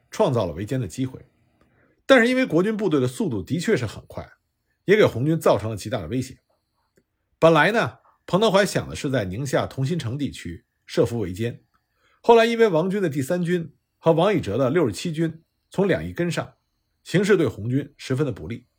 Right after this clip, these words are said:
所以彭德怀只好临时下令撤出了同心城地区，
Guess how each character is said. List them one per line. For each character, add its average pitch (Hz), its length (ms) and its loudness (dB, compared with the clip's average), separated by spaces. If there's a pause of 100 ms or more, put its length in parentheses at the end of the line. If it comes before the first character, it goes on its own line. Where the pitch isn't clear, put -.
(480)
所 247 180 8
以 190 60 6
彭 165 160 -2
德 196 100 2
怀 175 160 2
只 175 160 -2
好 135 140 -2
临 117 180 -6
时 151 100 -4
下 135 240 -4
令 92 220 -12 (340)
撤 214 240 6
出 120 140 -4
了 120 100 -2
同 113 160 -6
心 127 140 0
城 104 180 -6
地 107 120 -8
区， - 280 -16